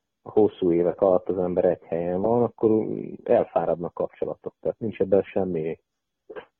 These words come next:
semmi olyan, ami annyira új lenne. Ö, az évek alatt,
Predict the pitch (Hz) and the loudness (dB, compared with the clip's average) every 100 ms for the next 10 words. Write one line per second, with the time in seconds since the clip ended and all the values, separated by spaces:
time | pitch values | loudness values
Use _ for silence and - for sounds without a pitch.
0 | _ - 110 98 87 90 87 87 87 90 | _ -2 0 2 4 4 2 0 -2 -2
1 | 90 90 82 90 87 90 82 87 85 80 | -2 -4 0 0 2 0 -2 -2 -2 -4
2 | 85 90 - - - - 62 - - - | -4 -6 -8 -12 -10 -8 -6 -6 -6 -8
3 | - - - 131 131 107 87 113 113 113 | -12 -18 -8 0 4 4 4 4 4 2
4 | - | -4